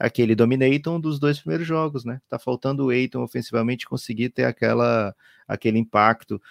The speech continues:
O, do Ayton, quando ele pega um rebote ofensivo, a gente vê três, quatro jogadores do Dallas, é, em cima dele, e ele muitas vezes é desarmado ali no rebote ofensivo que parecia dele, né? É...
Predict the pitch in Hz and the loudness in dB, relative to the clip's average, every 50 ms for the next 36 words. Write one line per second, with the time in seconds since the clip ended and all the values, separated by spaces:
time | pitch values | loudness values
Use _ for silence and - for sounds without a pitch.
0 | - - - _ _ - 101 101 98 95 110 107 104 110 110 113 - 113 110 110 | -20 -20 -20 _ _ -6 -4 -4 -2 0 2 2 4 2 2 0 -2 0 0 0
1 | 107 101 - 110 107 110 110 98 104 107 98 - 95 - 107 95 - - 127 120 | 0 2 0 0 0 0 0 0 -2 -2 -2 -4 -8 -10 -10 -10 -10 -8 -8 -6
2 | 120 107 110 107 - 107 113 110 - - 120 131 127 - - 120 120 - - - | -4 -4 -6 -6 -6 -6 -6 -6 -4 -2 -4 -4 -4 -2 -2 0 0 0 -2 -4
3 | 113 110 107 107 98 107 107 107 98 98 101 92 101 101 107 107 107 107 104 101 | -4 -2 -2 -2 -2 -2 -4 -4 -4 -6 -4 0 2 2 2 2 2 0 -2 -4
4 | 98 - - - _ - 107 98 95 95 92 90 87 85 85 82 82 82 82 - | -8 -12 -18 -18 _ -6 -4 -4 -2 -2 -2 -4 -4 -6 -8 -8 -10 -12 -14 -14
5 | _ - 110 - - - 117 113 107 98 - 113 123 143 147 120 101 - _ _ | _ -8 -8 -6 -6 -4 -2 -2 -2 -2 0 0 0 0 0 -2 -6 -10 _ _
6 | _ _ _ _ _ _ _ _ _ _ _ _ _ _ - - 110 110 113 107 | _ _ _ _ _ _ _ _ _ _ _ _ _ _ -8 -4 -2 0 0 0
7 | 110 113 117 - 123 107 117 117 113 123 117 113 135 143 143 139 123 127 135 117 | 0 -2 -2 -2 -2 -2 -2 -2 -2 -2 -4 -4 -4 -4 -4 -2 -2 -2 -2 -2
8 | 98 98 98 95 95 92 87 98 92 - - 107 95 104 98 - - - - 98 | -4 -4 -4 -6 -6 -6 -8 -8 -8 -8 -10 -10 -8 -8 -10 -10 -10 -8 -6 -6
9 | 95 92 - - 98 92 85 90 87 85 82 82 85 85 - _ _ _ - - | -6 -6 -6 -8 -8 -6 -6 -8 -8 -8 -10 -12 -14 -14 -16 _ _ _ -20 -20
10 | - - - - _ _ - 95 95 92 92 90 90 87 87 87 87 85 85 85 | -20 -20 -20 -20 _ _ -2 -2 0 0 0 0 -2 -2 -2 -4 -4 -4 -4 -6
11 | 82 82 82 82 - | -6 -6 -6 -8 -8